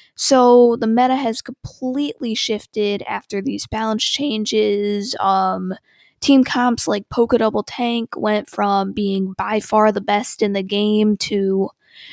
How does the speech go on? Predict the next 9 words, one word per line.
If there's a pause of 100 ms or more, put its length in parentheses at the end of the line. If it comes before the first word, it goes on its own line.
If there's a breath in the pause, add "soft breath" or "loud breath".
no
longer
even
really
playable
at
a
competitive
level.